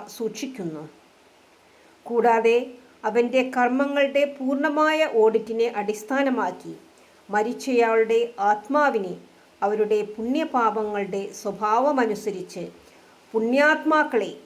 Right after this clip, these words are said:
സ്വർഗത്തിലേക്കും പാപികളെ അവരുടെ പാപകർമ്മത്തിനനുസരിച്ച് വിവിധ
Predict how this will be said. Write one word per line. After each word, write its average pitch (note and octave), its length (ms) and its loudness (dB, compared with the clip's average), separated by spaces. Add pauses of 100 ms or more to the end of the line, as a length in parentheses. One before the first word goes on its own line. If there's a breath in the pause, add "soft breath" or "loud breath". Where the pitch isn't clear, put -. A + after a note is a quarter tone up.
(140)
സ്വർഗത്തിലേക്കും A#3 960 0 (1200 soft breath)
പാപികളെ D4 680 2 (200)
അവരുടെ B3 460 0 (220)
പാപകർമ്മത്തിനനുസരിച്ച് A#3+ 1600 0 (500 soft breath)
വിവിധ A3+ 340 -4